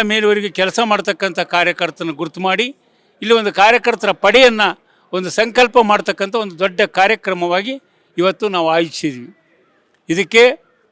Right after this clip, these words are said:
all India ಲೆವೆಲ್, ನ್ಯಾಷನಲ್ ಲೆವೆಲ್ನಿಂದ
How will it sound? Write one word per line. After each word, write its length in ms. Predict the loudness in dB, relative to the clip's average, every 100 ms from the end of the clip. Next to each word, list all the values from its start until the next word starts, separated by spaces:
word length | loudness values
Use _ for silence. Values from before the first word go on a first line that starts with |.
| _ -2
all 160 | 0 2
India 180 | 4 4
ಲೆವೆಲ್, 380 | 6 6 4 2 _ _ _ _ _
ನ್ಯಾಷನಲ್ 460 | -2 -2 -2 -4 -2 0
ಲೆವೆಲ್ನಿಂದ 400 | 0 -2 2